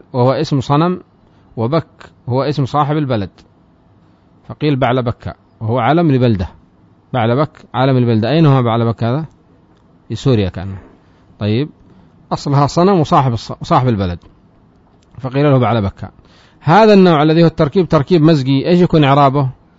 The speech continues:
بخلاف التركيب الإضافي. التركيب المزجي قال: "حكمه أن يعرب بالضمة رفعا"، فيقال، إيش يقال في إعرابه؟ تقول: "جاء بعلبك"، وبالفتحة نصبا وجرا،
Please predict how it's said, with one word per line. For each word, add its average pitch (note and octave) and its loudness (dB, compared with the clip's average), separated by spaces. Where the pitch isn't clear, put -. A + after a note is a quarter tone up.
بخلاف E3+ 0
التركيب D#3+ 0
الإضافي. C3+ 2
التركيب F3+ 0
المزجي D#3+ 4
قال: D#3+ 2
"حكمه E3+ 4
أن E3 8
يعرب E3 4
بالضمة D#3 0
رفعا"، C#3+ 2
فيقال، E3+ 4
إيش D#3 2
يقال D3+ 0
في C#3 0
إعرابه؟ C3 0
تقول: D3+ 0
"جاء D3+ 2
بعلبك"، C3+ 0
وبالفتحة E3+ 4
نصبا G3 4
وجرا، F3 4